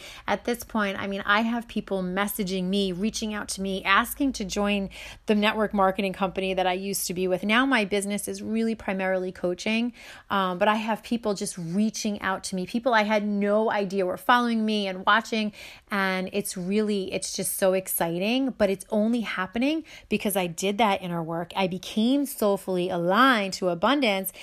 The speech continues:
So now I'm creating more abundance. And you can do this too, right? What does it look like when you're operating from abundance? It looks like what I just said,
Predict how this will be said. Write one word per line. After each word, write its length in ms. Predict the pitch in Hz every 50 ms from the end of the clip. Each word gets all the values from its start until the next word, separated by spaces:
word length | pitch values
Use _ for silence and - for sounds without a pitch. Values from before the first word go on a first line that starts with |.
| - - -
So 160 | - - 208
now 340 | 196 196 202 196 196 196 208
I'm 160 | - 190 185
creating 400 | - - - 185 180 175 175 170
more 160 | 165 165 165 170
abundance. 640 | 165 - 175 175 175 175 - - - - - - - - _ _ _ _ -
And 160 | 196 185 185
you 160 | 190 202 214
can 220 | 208 - 214 202 190
do 180 | 170 175 175
this 240 | 170 185 180 - -
too, 340 | - - - 170 170 - - - _ _ -
right? 340 | 180 170 175 185 208 220 - - - - - - - - - - -
What 180 | 185 202 220
does 140 | 220 226 208
it 140 | 240 - 208
look 200 | 220 220 220 -
like 220 | 226 226 233 226
when 200 | 202 196 185 180
you're 180 | 175 175 - -
operating 440 | 175 175 175 - 185 180 180 180 170
from 160 | - 190 175
abundance? 520 | 170 170 202 220 214 185 170 170 170 - -
It 160 | 202 196 -
looks 320 | 214 208 220 233 - -
like 160 | - 233 226
what 160 | 220 202 214 208
I 120 | 202 196
just 280 | 190 - 190 175 - -
said, 400 | 208 208 226 214 175 - -